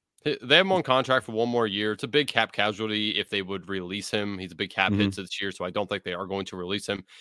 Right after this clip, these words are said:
Speaker 1: And they might as well use him for, uh, for the last year of his contract with them, and then they can pretty much get out scotch-free after that. So I think that, uh, I think that he'll be used, uh, plentiful again as long as he stays healthy.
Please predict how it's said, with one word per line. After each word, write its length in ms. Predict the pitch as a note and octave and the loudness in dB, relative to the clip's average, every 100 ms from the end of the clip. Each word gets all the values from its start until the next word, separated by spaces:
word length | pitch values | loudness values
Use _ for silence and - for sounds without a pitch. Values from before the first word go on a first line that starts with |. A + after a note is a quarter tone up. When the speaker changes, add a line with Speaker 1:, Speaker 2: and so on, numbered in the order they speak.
| - - | -20 0
Speaker 1:
And 100 | D#3+ | 4
they 20 | E3+ | 8
might 180 | F3 | 8
as 100 | F3 | 8
well 120 | D#3 D#3+ | 6 4
use 280 | C#3 F#3 D3+ | 4 2 2
him 160 | C#3 | 0
for, 320 | B2+ C3 B2+ | 2 2 4
uh, 380 | B2 B2 B2 G#2+ | 6 6 4 2
for 120 | A2+ | -4
the 60 | B2 | -2
last 280 | A#2 B2+ - | 0 0 0
year 100 | B2 | -2
of 60 | A#2 | -2
his 100 | A2 | -2
contract 520 | A2+ A2+ C3+ A2+ G2 | 2 2 2 0 0
with 120 | G#2 G#2+ | -4 0
them, 320 | G#2 G#2+ G#2 | 0 0 -2
and 180 | G2 G2+ | -2 -2
then 140 | G2+ | -2
they 100 | G#2 | -2
can 120 | A2 | -4
pretty 180 | G2 A#2+ | -6 -4
much 180 | G#2 - | -4 -2
get 140 | G2+ | -2
out 140 | G2 - | -2 -2
scotch-free 520 | G#2 F#2+ - G2+ F#2 | -2 -2 -4 -4 -4
after 220 | F#2 F2 | -4 -6
that. 220 | F2 E2 | -6 -4
So 160 | G2 F2+ _ - - - | -4 -6 _ -20 -8 0
I 120 | G#2+ | 0
think 260 | - G#2+ | 2 0
that, 300 | - G2 G2 | 2 2 4
uh, 180 | F#2+ F#2+ | 2 2
I 60 | F2+ | 2
think 160 | G#2+ F#2+ | -2 -4
that 140 | F2+ | -4
he'll 100 | F#2+ | -4
be 100 | F#2+ | -4
used, 560 | F#2 F#2 G2+ G2+ F#2+ - | -4 -4 -6 -6 -8 -2
uh, 160 | F#2+ F#2 | 0 0
plentiful 580 | - C3+ A#2 - G2+ | 2 0 0 -2 -2
again 360 | G2 G2+ F#2+ F#2+ - _ - | 0 0 0 -4 -10 _ -6
as 80 | F#2+ | -2
long 120 | G2 | -2
as 60 | |
he 60 | F#2+ | -4
stays 240 | - F2+ | -6 -6
healthy. 300 | F2 F2 F2+ | -6 -12 -14